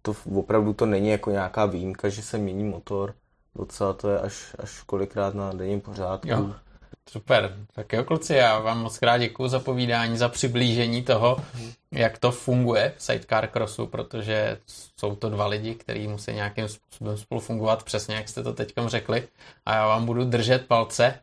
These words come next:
Speaker 2: ať, eh, vám to klape, ať si to vždycky vyříkáte a pak zase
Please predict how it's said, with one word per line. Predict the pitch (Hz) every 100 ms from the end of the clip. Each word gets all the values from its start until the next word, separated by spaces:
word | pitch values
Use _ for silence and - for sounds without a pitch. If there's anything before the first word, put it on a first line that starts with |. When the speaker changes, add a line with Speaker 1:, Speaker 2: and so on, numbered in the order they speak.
| _ _ _ -
Speaker 2:
ať, | 117 110 127
eh, | 113 113 113
vám | 117 117
to | 135
klape, | 131 120 - 120 127 - -
ať | 123 -
si | -
to | 113 123
vždycky | 120 117 135 131
vyříkáte | 120 120 120 123 117 117 127
a |
pak | 127 120 113
zase | 117 - 117